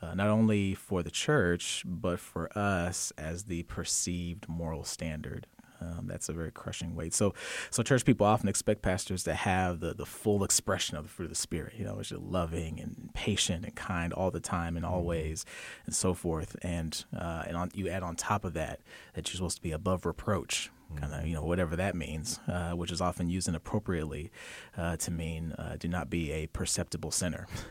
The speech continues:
Speaker 2: Mm-hmm.
Speaker 1: <laughs> Um, and so when our sin is perceptible, then I know there's a lot of pressure there. And so it, it often cultivates a, a culture of hiding, uh, for the pastor. Um, and so it is,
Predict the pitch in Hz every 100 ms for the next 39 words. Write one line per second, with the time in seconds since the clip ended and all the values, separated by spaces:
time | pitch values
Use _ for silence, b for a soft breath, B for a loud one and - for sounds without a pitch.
0 | - 85 76 69 82 - 107 92 85 82
1 | 90 87 90 85 80 87 80 80 - 90
2 | 80 80 80 - - - 87 - - -
3 | 78 82 82 - - - - 78 82 76
4 | - - - - - 82 - 76 73 73
5 | 76 - - 71 - 65 80 - 76 -
6 | - - - 69 - - - - - -
7 | - - 139 - 78 151 - 87 - -
8 | 87 - 92 - - 78 - - - -
9 | - B B B B B B B 107 95
10 | 107 120 113 139 123